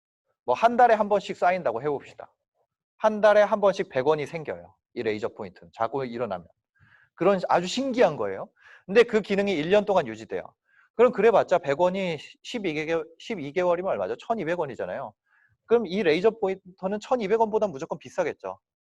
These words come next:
왜냐면 천이백 원이 현금으로 생기는 기능이 있으니까. 그런 식으로 생각을 해보자는 거예요. 앞으로 생길 배당들을 쭉 가져오고, 부동산은 앞으로 가-, 생길 임대료를 쭉 가져오고, 그쵸? 채권은 앞으로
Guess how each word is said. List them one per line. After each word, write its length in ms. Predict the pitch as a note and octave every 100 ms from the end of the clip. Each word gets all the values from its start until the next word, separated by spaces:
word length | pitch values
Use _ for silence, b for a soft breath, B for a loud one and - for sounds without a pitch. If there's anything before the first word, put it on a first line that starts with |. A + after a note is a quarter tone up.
| _
왜냐면 180 | C3 D3
천이백 380 | - G#3 C#3+ D3+
원이 140 | C3+
현금으로 380 | C3+ F#3 F3 B2
생기는 320 | - E3+ D3
기능이 340 | - A2 B2 G#2
있으니까. 440 | - A2+ - - - _ _ _ _ _ _ _
그런 180 | - B3
식으로 200 | B3+ A#3+
생각을 360 | A3 A#3+ G#3+ F#3+
해보자는 400 | A#3 B3 E3+ A2
거예요. 340 | F#2 G2 A2+ - b b b b
앞으로 300 | D#3+ E3 A3+
생길 320 | A3+ B3 A#3+
배당들을 560 | A#3 B2 D#3+ D#3 C#3 E3
쭉 180 | G#3 G3+ -
가져오고, 600 | A#2 C3+ G2 G2 F#2+ - -
부동산은 540 | C#3+ D3+ E3 G3+ A3+ b b -
앞으로 280 | C3+ F#3
가-, 160 | D3 B2+ B2+ _ _
생길 340 | G3+ G3 G#3+
임대료를 500 | D3 E3+ F#3 F3 F#3+
쭉 160 | G#3 -
가져오고, 580 | - C#3+ A#2 F2+ - - _ _ _ _ _
그쵸? 260 | B3 - B3+ -
채권은 380 | B3+ B3+ G#3+
앞으로 580 | F3 A2+ - E3 D3 A#2